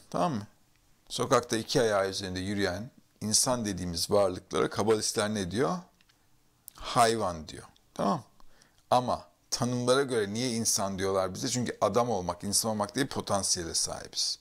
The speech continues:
Burada da bu koşul, bu maneviyat da buradan geliyor. Henüz insan değiliz, Rabaş'ın makalesinde yazdığı gibi. Ama insan denilen seviyenin basamaklarında yükselmek istiyoruz diyor. Yani yaratana ihsan eden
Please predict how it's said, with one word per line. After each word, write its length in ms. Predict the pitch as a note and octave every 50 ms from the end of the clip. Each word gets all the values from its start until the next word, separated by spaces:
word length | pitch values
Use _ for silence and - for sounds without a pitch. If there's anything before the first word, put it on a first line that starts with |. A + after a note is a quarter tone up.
| _ - - - _ _ _ -
Burada 240 | A2+ A#2 A#2 C3+ D3
da 160 | D3+ C3+ A#2
bu 140 | A#2 A2+ -
koşul, 400 | - A2 - - - A#2 G#2+ - - _ _ _ _ -
bu 200 | G2 F#2 A#2 A#2+
maneviyat 640 | G#2 A2 G#2+ G#2 A2 A2 A2+ A#2 A#2+ B2 A#2+ - -
da 140 | - B2 G2
buradan 380 | G2+ G2 F#2 - E2 E2 E2 -
geliyor. 320 | - - - - - - - _ _ _ _ _ _ _ _ _ _ _ _ _ _ _ _ _ _ _ _ _ _ _ _ _ _ _ _ _ _ _ _ _ _ _ _ _ - -
Henüz 420 | - B2+ A#2 A#2+ C3 D#3 E3 - -
insan 500 | A2+ A2 G2+ - - G#2+ F#2 G2 G2 F#2
değiliz, 560 | G2 F#2 F#2 G2 G2 - - F2 - - -
Rabaş'ın 380 | G#2+ G#2 F#2+ G2+ - - G#2 G2+
makalesinde 600 | G2 F2+ - - F#2+ F2+ F2+ - - - G2 G2
yazdığı 480 | F#2+ F2 F2 E2+ E2+ - - F2 E2+
gibi. 340 | D#2+ D#2 E2 F2 - E3+ A3 - - _ - - - - - - _ -
Ama 180 | A2 G#2+ G#2+ E2+
insan 600 | G#2 G#2+ G#2+ G#2 - - D3 C#3 C#3+ C3+ A#2 G#2+
denilen 400 | G#2+ G#2 G2+ G2 F#2+ F#2 F#2 F#2+
seviyenin 540 | - - - A2+ G#2 G2+ G2 F#2 F#2+ F#2+ F2+
basamaklarında 760 | G2+ F#2 - - A2 G2 G2+ - - - G#2 A2 C3 D3+
yükselmek 840 | F3 D3+ B2+ - - - - - B2 G#2 G#2+ G#2+ A2 A2+ G#2+ - - -
istiyoruz 540 | - - - - F2+ E2 E2 E2 E2 -
diyor. 120 | - D#2+ E2
Yani 420 | F2+ F#2 F#2+ F#2 G2+ B2 C3+ A#2
yaratana 420 | G2+ F#2+ F#2+ F#2 - - G#2+ G#2 F2+
ihsan 480 | - - - - - B2 A2 G2+ G2
eden 280 | F2+ G#2 G2 F#2+ F#2+